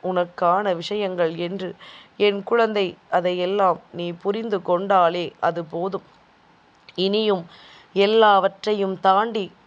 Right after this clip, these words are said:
உனக்கான பேரதிசயத்தை நான் நடத்துவேன். எல்லா விஷயங்களையும் கடந்து பெருமகிழ்ச்சியை உன் வாழ்க்கையில்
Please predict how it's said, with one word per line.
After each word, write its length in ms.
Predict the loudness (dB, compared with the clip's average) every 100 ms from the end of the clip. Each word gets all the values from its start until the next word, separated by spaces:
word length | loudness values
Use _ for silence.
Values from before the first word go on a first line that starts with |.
| _ -6
உனக்கான 640 | 0 0 0 0 2 2 -2
பேரதிசயத்தை 960 | 0 2 2 0 -4 -2 -2 -2 -4 -4 -8
நான் 320 | -4 -2 0 0
நடத்துவேன். 600 | -2 -4 -6 -6 -8 -12 -20 -20 -20 -20 -2 2
எல்லா 360 | 2 4 4 4
விஷயங்களையும் 880 | 2 0 0 0 0 0 0 -2 0
கடந்து 520 | 2 2 -2 -4 -4 -6 -16 -20 _ 2
பெருமகிழ்ச்சியை 920 | 4 4 2 0 -4 -6 -4 -2 -2 -4 -8
உன் 120 | -2 2
வாழ்க்கையில் 560 | 2 2 -4 -4 -2